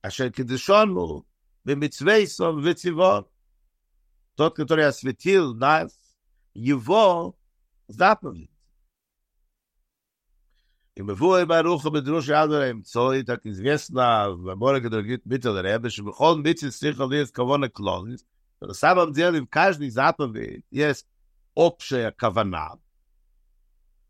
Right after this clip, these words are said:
что она одинакова во всех. То есть, чтобы он чётко дал себе счёт и понимал, и ощущал,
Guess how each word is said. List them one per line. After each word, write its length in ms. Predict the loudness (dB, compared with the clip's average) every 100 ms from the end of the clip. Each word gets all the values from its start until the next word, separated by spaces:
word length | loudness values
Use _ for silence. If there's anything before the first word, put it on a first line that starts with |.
| _
что 180 | -4 -2
она 220 | 2 0
одинакова 640 | 0 0 0 0 0 -4
во 120 | -4
всех. 400 | -8 -14 -16 -16 _
То 200 | 0 0
есть, 220 | -2 -10
чтобы 240 | -12 -4
он 240 | 0 0 0
чётко 540 | 0 0 0 -6 -6 -10 _ _ _ _
дал 240 | 0 2
себе 240 | 0 -8 -8
счёт 340 | -2 -2 -2
и 60 | -4
понимал, 580 | -8 -6 -2 2 2 0
и 100 | -10
ощущал, 600 | -16 -18 -4 2 2